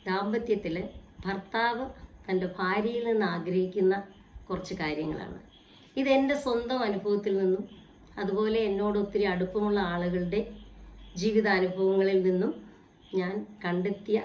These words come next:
കുറച്ച് കാര്യങ്ങളാണ്. അപ്പോ ഇത് സ്കിപ്പ് ചെയ്യാതെ നിങ്ങൾ മുഴുവനും കാണുക. നിങ്ങൾക്ക് എന്തെങ്കിലും മാറ്റം വരുത്താനുണ്ടെങ്കിൽ മാറ്റം വരുത്തുക,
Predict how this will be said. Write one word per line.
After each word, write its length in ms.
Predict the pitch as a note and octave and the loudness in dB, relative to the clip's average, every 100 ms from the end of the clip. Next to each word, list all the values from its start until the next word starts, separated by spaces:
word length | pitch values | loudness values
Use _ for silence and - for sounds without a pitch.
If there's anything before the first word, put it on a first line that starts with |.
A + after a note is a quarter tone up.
| - | -4
കുറച്ച് 260 | G3 E3 - | -8 -8 -8
കാര്യങ്ങളാണ്. 680 | E3+ D#3+ F3 F3 D3+ D3+ F3+ G#3 - - - - - - - - - - F#3+ | -6 -4 -4 -4 -4 -4 -6 -8 -14 -20 -18 -18 -18 -20 -20 -20 -20 -10 -8
അപ്പോ 180 | G3 G3+ G#3 - F#3+ | -2 0 0 -4 -2
ഇത് 160 | G3 G3+ | 0 0
സ്കിപ്പ് 300 | - A3+ - | -4 -6 -2
ചെയ്യാതെ 400 | C4 G3+ F#3+ F#3 F#3+ | 0 2 0 2 4
നിങ്ങൾ 180 | F#3 F#3 F3+ | 4 2 2
മുഴുവനും 440 | F3 G3+ A3+ G#3+ | 2 4 4 4
കാണുക. 320 | E3 D#3 D3+ G3+ - - - - - - - - - - - F3+ | 2 -2 -2 -6 -10 -16 -20 -20 -20 -18 -18 -18 -20 -20 -12 0
നിങ്ങൾക്ക് 280 | G#3 C4 C4+ A#3 | 2 4 2 2
എന്തെങ്കിലും 400 | G#3 G#3 G#3+ G3+ | 4 4 4 4
മാറ്റം 380 | F#3+ F#3 G#3+ | 2 2 2
വരുത്താനുണ്ടെങ്കിൽ 800 | F#3+ F#3 - G#3 G#3 F3 D#3+ D#3+ G3+ - - - - - E3+ | 2 0 0 2 2 2 0 -2 -4 -6 -16 -20 -20 -10 -6
മാറ്റം 340 | D#3+ E3 E3+ | -4 -4 -4
വരുത്തുക, 360 | D#3 D#3 D3+ | -4 -4 -4